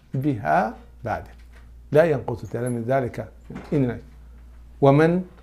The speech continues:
سن في الإسلام سنة سيئة له وزر، وزر ما مات كمان. يا رب العالمين. أرى بدع شعبان درو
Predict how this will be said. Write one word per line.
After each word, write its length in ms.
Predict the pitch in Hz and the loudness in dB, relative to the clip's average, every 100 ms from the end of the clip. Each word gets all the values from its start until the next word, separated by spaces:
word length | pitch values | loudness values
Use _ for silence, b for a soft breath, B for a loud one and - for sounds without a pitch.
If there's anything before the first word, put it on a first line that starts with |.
| - - - | -20 -20 -4
سن 340 | - 185 170 | 4 6 6
في 260 | 139 135 131 - - - - | 2 -2 -4 -8 -20 -16 -8
الإسلام 440 | - 143 160 151 | -2 4 6 6
سنة 600 | 135 196 165 135 110 107 101 - | 4 4 4 2 -2 -4 -6 -10
سيئة 580 | - 196 175 156 - 110 113 | 4 4 6 2 0 -6 -4
له 200 | 135 135 | -2 -2
وزر، 380 | 143 175 143 | 0 0 0
وزر 280 | 127 156 131 | -2 -2 -4
ما 140 | 117 107 | -6 -10
مات 200 | - - | -12 -14
كمان. 280 | 95 - - - - - - - - - - | -12 -12 -12 -18 -20 -20 -20 -20 -20 -12 -2
يا 160 | 123 | 0
رب 240 | 120 120 120 | 0 -4 -6
العالمين. 640 | 113 110 107 131 139 104 - _ - | -6 -6 -4 -4 -4 -6 -18 _ 6
أرى 320 | 185 208 220 247 233 - - - | 12 12 12 12 6 -10 -16 -6
بدع 580 | 127 170 165 151 135 127 | 0 2 4 4 4 0
شعبان 600 | - 123 123 131 143 135 | -2 -2 0 2 2 0
درو 180 | 120 | -2